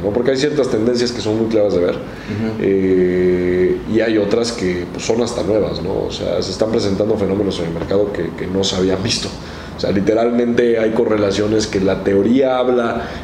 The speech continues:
Speaker 1: que uno tiene que subir, uno tiene que bajar,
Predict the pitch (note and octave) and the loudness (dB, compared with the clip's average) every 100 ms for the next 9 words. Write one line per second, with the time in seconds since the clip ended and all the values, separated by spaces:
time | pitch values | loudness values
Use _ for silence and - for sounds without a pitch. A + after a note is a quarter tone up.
0 | - - F#2+ G#2 C3+ C3+ C3 B2+ G#2+ G#2+ | -8 -2 0 2 2 2 2 2 0 2
1 | A#2+ B2 A#2+ A2+ A2 G2+ F#2 - B2 - | 2 2 2 0 0 0 0 0 -2 -2
2 | - - | -6 -10